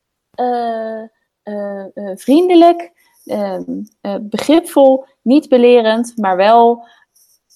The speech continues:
ehm, ja, eh, ook niet, ook niet, eh, meegaand in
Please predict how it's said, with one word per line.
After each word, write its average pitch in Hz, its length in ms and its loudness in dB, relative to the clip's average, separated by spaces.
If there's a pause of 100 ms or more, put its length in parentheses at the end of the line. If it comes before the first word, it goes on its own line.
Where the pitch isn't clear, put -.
(480)
ehm, 196 460 -4 (720)
ja, - 140 -6 (280)
eh, - 240 -12 (100)
ook 220 180 0
niet, 233 240 -4 (360)
ook 226 100 -4
niet, 226 360 -6
eh, 202 380 -2
meegaand 208 600 -4
in 202 320 -8